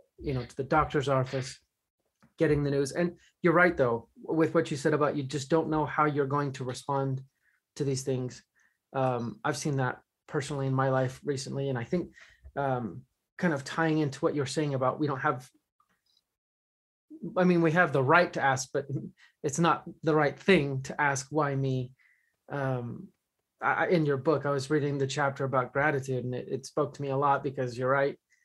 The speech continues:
uh, about the fact that, <clears throat> you know, I was born in America. I did nothing to deserve that, but that's like winning the lottery in the world. Uh, so many blessings. I, my parents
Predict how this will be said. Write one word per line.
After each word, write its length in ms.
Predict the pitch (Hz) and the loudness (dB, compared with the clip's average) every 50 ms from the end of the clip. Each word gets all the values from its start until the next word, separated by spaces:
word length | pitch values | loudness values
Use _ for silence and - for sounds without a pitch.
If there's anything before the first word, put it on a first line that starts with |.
| _ _ _ _ - 160 | _ _ _ _ -4 -2
uh, 180 | 151 147 151 - | 0 0 0 0
about 220 | - 139 160 151 | 0 0 0 0
the 80 | - 131 | 0 -2
fact 300 | - - 160 147 - - | 2 2 2 2 2 2
that, 220 | 143 139 135 - - | 0 0 0 0 -6
<clears throat> 80 | _ - | _ 0
you 440 | 233 262 233 226 196 175 160 131 - - | 2 4 6 6 4 4 2 -2 -6 -4
know, 160 | - 170 151 139 | -2 0 2 4
I 80 | 147 | 4
was 280 | 160 156 143 135 - - _ _ _ _ - | 4 4 2 0 -2 -14 _ _ _ _ 0
born 220 | 156 156 156 151 | 2 2 2 2
in 300 | 143 139 131 127 120 117 _ _ _ _ _ _ _ - | 2 0 0 -2 -2 -6 _ _ _ _ _ _ _ -8
America. 540 | - 135 135 131 127 127 127 - 131 127 131 - - _ _ _ _ _ _ _ _ _ _ - | -4 0 0 0 0 0 -2 -2 -4 -4 -4 -8 -16 _ _ _ _ _ _ _ _ _ _ 0
I 100 | 147 156 | 2 2
did 160 | 156 156 135 | 2 2 2
nothing 560 | 156 160 156 151 - 151 143 143 143 139 131 135 - - | 2 2 2 2 0 -2 -2 -2 -2 -4 -6 -8 -10 -6
to 100 | - 151 | -4 -2
deserve 460 | 135 139 127 135 143 139 131 120 - | 0 0 0 2 2 2 0 0 0
that, 440 | - 139 135 131 117 107 - - - - _ _ _ _ - _ _ _ | 2 4 4 4 4 2 -2 -6 -14 -20 _ _ _ _ -20 _ _ _
but 100 | - 143 | -6 -4
that's 280 | 135 151 147 135 139 - | 0 0 -2 0 0 0
like 180 | 143 131 131 135 | 0 0 0 0
winning 180 | 156 143 143 135 | -2 -2 0 0
the 60 | 127 | 0
lottery 420 | 135 147 147 143 123 123 123 127 | 2 2 2 2 2 0 0 0
in 60 | 123 | -2
the 80 | 123 123 | -2 0
world. 400 | 131 147 143 135 123 120 120 117 - _ _ _ _ _ _ _ _ _ _ - - | 2 2 2 2 2 0 -4 -6 -12 _ _ _ _ _ _ _ _ _ _ -12 -10
Uh, 220 | 113 120 - - 139 | -8 -8 -6 -8 -8
so 260 | 135 - - 160 147 | -6 -2 0 0 2
many 200 | 143 143 139 135 | 2 0 0 -2
blessings. 480 | 131 143 139 135 - - 143 131 - | 0 0 0 0 0 -2 -4 -4 -2
I, 200 | - - 156 156 - - _ _ _ _ _ - | 0 2 2 0 0 -4 _ _ _ _ _ -12
my 240 | - 117 156 143 135 | -6 -2 0 0 0
parents 500 | 135 143 151 147 139 131 135 135 - | 0 0 0 0 0 -2 -4 -8 -12